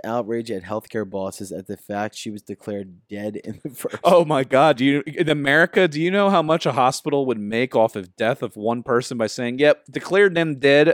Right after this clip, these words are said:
Speaker 2: Uh, that'll be, uh, twenty-seven thousand dollars, please. It's a part of the insurance." And then she's not actually dead? <laughs> Oh.
Speaker 1: Wait, and then she, it says she died. Wait. So once there, wait, shocked
Speaker 2: Oh.
Speaker 1: relatives rushed Rhoda,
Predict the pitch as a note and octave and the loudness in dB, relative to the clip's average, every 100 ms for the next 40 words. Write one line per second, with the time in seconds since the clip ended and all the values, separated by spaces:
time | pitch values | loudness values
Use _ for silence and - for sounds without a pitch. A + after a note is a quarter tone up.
0 | - B2 B2 B2+ C3+ B2+ C3+ C3 C3 B2+ | 4 4 6 4 2 2 2 4 6 4
1 | - D#3 D#3 D3 D3+ C#3 C3+ - C3+ C3 | 2 -2 0 0 0 0 -2 -4 0 0
2 | C3 C3+ A#2 A2+ A2 G2 - - G2+ F#2+ | 0 -2 2 4 4 2 -2 -2 0 0
3 | - - - - - C3+ A2+ A#2 G2+ - | -4 -18 -12 -6 0 2 2 -2 -6 -8
4 | B2 G#2 F2+ - - A#2+ A2+ A2+ - A#2 | -6 -6 -8 -12 -8 -4 -2 -2 -4 -4
5 | A#2+ A#2+ A#2+ G#2 E2+ - E2 A2+ E3 - | -2 -2 -2 -6 -10 -10 -6 -4 -4 -8
6 | _ _ _ _ _ - C#3+ C#3+ E3 - | _ _ _ _ _ 0 2 2 0 -2
7 | C3 - C#3 F3 C3+ B2+ C3+ - D#3+ B2+ | -4 -2 0 2 0 -2 -4 -4 -4 -4
8 | - C#3+ - C#3 A#2 A2+ C#3+ B2+ G#2 F#2 | -2 -4 -4 -10 -4 -2 0 -2 -4 -6
9 | A#2 G#2 - _ _ _ _ _ C3+ B2 | -6 -6 -10 _ _ _ _ _ -4 -2
10 | - A2+ A#2 C#3+ E3 - B2+ A2+ G#2+ G#2+ | -4 -8 -6 -6 -6 -2 0 0 -2 -6
11 | - _ _ _ A2 G#2+ B1 _ - - | -12 _ _ _ -10 -8 -10 _ -20 -10
12 | B2+ F#3+ A2 E2+ B2+ C3+ C#3 C3+ A2 G#2+ | -2 0 0 -2 -4 -4 -6 -10 -12 -6
13 | A2 C#3 - B2+ B2 A#2 | -4 -4 -4 -2 0 -2